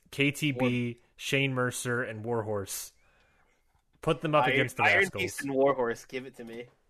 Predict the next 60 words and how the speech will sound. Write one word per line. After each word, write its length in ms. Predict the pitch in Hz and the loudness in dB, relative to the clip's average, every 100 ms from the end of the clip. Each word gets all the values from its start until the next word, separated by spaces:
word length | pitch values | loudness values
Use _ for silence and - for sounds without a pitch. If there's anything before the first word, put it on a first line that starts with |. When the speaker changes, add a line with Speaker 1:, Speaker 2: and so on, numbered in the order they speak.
| _ - | _ -4
Speaker 1:
Give, 220 | 143 151 - - _ _ | -2 -2 -6 -20 _ _
was 120 | 156 | 2
it 60 | 165 | 6
Iron 260 | 160 185 214 | 8 6 6
Beast? 300 | 254 262 - | 2 0 2
What 80 | |
am 80 | 160 | 2
I 40 | 143 | 2
saying? 220 | 135 104 | 0 -2
War 200 | 110 139 | 0 2
Beast? 360 | 170 190 - | 2 0 -2
War 180 | - 180 | 4 4
Beast 180 | 240 202 | 6 4
Speaker 2:
War 120 | 147 | 4
Speaker 1:
is 60 | 143 | 4
Speaker 2:
Beast. 100 | 131 | 0
Speaker 1:
the 360 | 139 - - 160 | 0 -6 0 4
War 80 | |
Speaker 2:
Well, 80 | 202 | 6
Speaker 1:
Beast 100 | 208 | 6
Speaker 2:
War 80 | 220 | 4
Speaker 1:
is 40 | 214 | 4
Speaker 2:
Beast, 200 | 233 - - - 233 | 0 -2 -12 0 4
War 100 | 247 | 6
Beast 260 | 254 214 | 6 4
is 100 | 208 | 2
their 160 | 180 190 | 6 6
name 240 | 185 185 | 6 4
after 240 | 170 156 165 | 4 4 4
they 120 | 147 | 4
had 140 | 135 | 2
Warhorse. 460 | 117 180 120 - - 160 | 0 -4 -4 -14 -4 0
Speaker 1:
Like, 160 | 139 | 0
of 180 | 170 143 | 0 2
course, 240 | 175 127 | 4 4
there 140 | - 135 | 4 4
we 100 | 135 | 6
go. 280 | 127 101 90 _ - _ _ - | 4 2 -2 _ -20 _ _ -6
War 260 | 127 180 | 4 4
Beast. 580 | 180 143 123 117 - - _ _ _ _ | 6 2 0 -2 -8 -12 _ _ _ _
Speaker 2:
War 180 | 160 202 | 2 4
Beast 280 | 208 208 | 2 -2
is 80 | 185 | -4
the 80 | 147 | -8
fa-, 240 | - 180 - _ _ | 0 0 0 _ _
I-, 140 | 165 208 - _ | 2 2 -2 _
Iron 340 | 156 226 269 226 | 2 2 2 -2
Beast 280 | 214 202 - | -8 -10 -8
is 120 | 175 | -6
the 100 | 156 | -6
tag 340 | 170 180 180 | -2 -2 -2
team. 360 | - 139 127 117 | -8 -14 -14 -14
War 240 | 120 156 202 | -2 2 2
Beast 360 | 147 127 - | -2 -12 -14
is 100 | 120 | -20
the 100 | - | -20
faction. 500 | - 127 127 - - - | -6 -6 -6 -10 -16 -2
Speaker 1:
There 200 | 127 139 | 4 4
we 100 | 139 | 4
go. 240 | 123 101 | 2 -2